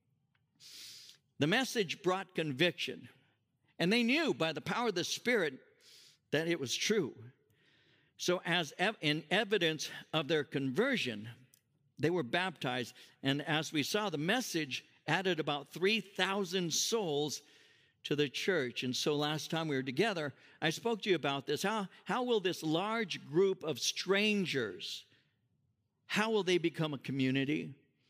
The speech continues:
Well, they immediately were transformed from a crowd into a church. They, they continued in God's word, in fellowship, in communion,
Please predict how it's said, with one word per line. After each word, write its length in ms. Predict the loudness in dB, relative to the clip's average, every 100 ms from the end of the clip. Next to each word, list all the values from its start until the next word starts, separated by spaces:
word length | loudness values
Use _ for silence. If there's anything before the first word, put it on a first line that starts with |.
| _ _ -20 _ _
Well, 340 | -2 0 0 -4 -10 -2
they 180 | 2 4
immediately 640 | 4 4 4 4 2 2
were 160 | 2 -2
transformed 840 | 0 0 0 -4 -4 -2 -2 -4 -6
from 180 | -4 -2
a 60 | -4
crowd 500 | -4 -4 -2 -2 -2
into 260 | -2 -4
a 40 | -4
church. 420 | 0 0 0 2
They, 180 | 0 0 -8 -10 -2
they 100 | 0
continued 600 | 2 0 2 2 2 2
in 120 | 0
God's 380 | 0 0 -2 -4
word, 420 | -2 0 2 0
in 140 | -2
fellowship, 640 | -4 -2 0 -2 -2 -4 -2
in 120 | -4
communion, 680 | -2 0 2 2 2 0